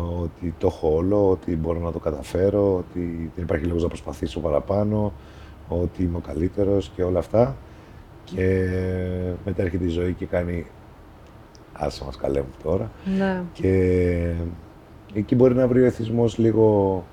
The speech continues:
Speaker 1: χώρο να, να μπει. Δεν φοβάμαι να πω, γιατί το έχω πει και άλλες φορές δημόσια, ε, παραλίγο να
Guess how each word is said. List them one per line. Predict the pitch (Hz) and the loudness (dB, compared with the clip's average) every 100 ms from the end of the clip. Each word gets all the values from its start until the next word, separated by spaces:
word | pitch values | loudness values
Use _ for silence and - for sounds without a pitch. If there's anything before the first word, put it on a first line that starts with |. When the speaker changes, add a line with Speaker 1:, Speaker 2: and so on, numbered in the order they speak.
| - | -20
Speaker 1:
χώρο | - 104 98 | -2 2 2
να, | 90 90 87 85 85 - - - - - | 0 -2 -4 -4 -6 -10 -18 -20 -20 -10
να | 90 90 | -4 -2
μπει. | 85 78 - - - - | 0 0 -4 -16 -12 -4
Δεν | 90 87 98 | 0 2 2
φοβάμαι | 98 92 98 92 | 2 2 2 0
να | 87 | 0
πω, | 85 95 | 4 6
γιατί | 92 87 | 6 4
το | 104 | 2
έχω | 90 | 2
πει | 82 | 0
και | 92 92 | 0 2
άλλες | 92 82 | 0 0
φορές | 92 85 | 0 0
δημόσια, | 85 87 92 - 85 78 - - - - - - - | 0 0 -2 -2 -2 -2 -10 -20 -20 -20 -20 -18 -6
ε, | 85 85 85 85 82 76 - | -2 0 0 0 -2 -4 -2
παραλίγο | 92 90 87 90 107 101 101 | 0 0 2 6 6 6 4
να | 90 | 2